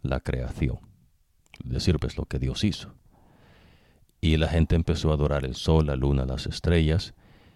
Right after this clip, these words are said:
y después también empezaron a hacer estatuas, ¿no? Con figuras de hombres, otras estatuas con figuras de animales, ¿no? De cuadrúpedos, serpientes.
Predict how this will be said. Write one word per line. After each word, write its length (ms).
y 100
después 480
también 440
empezaron 560
a 20
hacer 220
estatuas, 720
¿no? 140
Con 160
figuras 500
de 120
hombres, 580
otras 360
estatuas 520
con 180
figuras 520
de 80
animales, 680
¿no? 140
De 120
cuadrúpedos, 1000
serpientes. 920